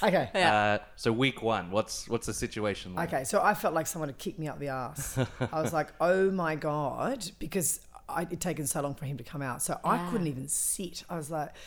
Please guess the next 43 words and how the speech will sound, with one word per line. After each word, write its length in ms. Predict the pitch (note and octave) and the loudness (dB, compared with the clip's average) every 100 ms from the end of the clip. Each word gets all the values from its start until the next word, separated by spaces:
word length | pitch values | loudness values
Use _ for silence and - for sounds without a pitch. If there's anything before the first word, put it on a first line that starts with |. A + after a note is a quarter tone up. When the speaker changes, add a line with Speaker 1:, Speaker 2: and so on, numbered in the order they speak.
| - | -12
Speaker 1:
so, 160 | - A#3 | 0 2
you 160 | G#3 | 6
know, 60 | A#3+ | 6
if, 140 | G3 - - | 4 0 -4
if 200 | G3+ - - - - | -4 -6 -20 -16 -2
my 140 | G#3+ | 0
husband 280 | A3 D4+ A3+ | 0 0 0
had 100 | E3 | 0
said 160 | F3+ - | -2 -4
to 100 | E3 | -2
me, 240 | D3 C3+ | -2 -4
"Can 140 | - E3+ | -6 -4
we 100 | E3 | -2
have 180 | D#3 - | -2 -4
sex 280 | D3+ C3 | -6 -6
the 60 | C3 | -10
first 280 | - D3 - | -6 -6 -4
week?" 160 | D3 - - - G3 - - | -6 -6 -18 -12 -12 -12 -12
I, 40 | - | -8
I, 120 | G#3 - | -6 -2
Speaker 3:
Yeah. 220 | E3+ C#3+ | 0 2
Speaker 1:
it's 120 | - | 2
not 120 | E4 | 2
possible. 460 | - G3+ - C4 G#3 | 2 2 2 2 4
I 60 | F#3+ | 4
mean, 100 | G3+ A3 | 2 2
I'm 80 | |
in 60 | A#3 | 2
so 160 | G#3+ B3 | 2 0
much 200 | A3+ - | 0 0
pain 580 | G3+ G3 D3+ D#3 A#3 D4+ - | 2 2 0 0 -2 -4 -8
Speaker 3:
Yeah. 220 | E3+ D#3+ | -4 0
Speaker 1:
that 140 | D#3+ - | 0 0
it's 180 | F#3 - | -2 -2
just 320 | - A#3 - | -2 -2 0
a 60 | E3+ | -2
no. 640 | D3 D#3 D3+ - - G#3+ - - - | 2 2 2 0 -2 -6 -10 -18 0
But, 220 | A#3+ - | 2 2
you 120 | - F4+ | 2 4
know, 180 | G4+ | 4
the 80 | C4+ | 4
thing 240 | - F#4 B3 | 2 4 6
is, 260 | F3 F3 | 6 2